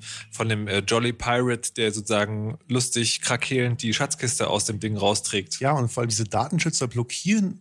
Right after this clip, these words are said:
Speaker 2: dann das mit diesem Reichtum. Deswegen nerven die und müssen weg.
Speaker 1: Okay, also es ist doch ein schlechtes Wort. Also sozusagen ein, ein Begriff, wo man sagt, da will man eigentlich weniger davon.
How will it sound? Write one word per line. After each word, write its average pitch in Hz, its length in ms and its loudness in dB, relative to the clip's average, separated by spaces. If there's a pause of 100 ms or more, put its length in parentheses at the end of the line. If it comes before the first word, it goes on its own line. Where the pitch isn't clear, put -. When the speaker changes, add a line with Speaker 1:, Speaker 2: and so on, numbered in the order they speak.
Speaker 2:
dann 131 300 0
das - 420 0
mit 127 180 -2
diesem 123 200 0
Reichtum. 107 580 0
Deswegen 117 600 0
nerven 127 500 2
die 131 120 -2
und 120 200 -4
müssen 113 320 2
weg. 113 220 -2 (540)
Speaker 1:
Okay, 113 300 -12
also 147 180 4
es 135 80 2
ist 127 160 0
doch 117 160 0
ein 104 80 -2
schlechtes - 460 -2
Wort. - 260 -6
Also 104 160 0
sozusagen 95 260 2
ein, 92 200 0
ein 101 240 2
Begriff, - 260 0
wo 107 40 2
man 98 120 2
sagt, 92 160 2
da 95 100 -2
will 98 80 0
man 95 180 4
eigentlich 87 180 -4
weniger 90 240 -2
davon. - 340 -2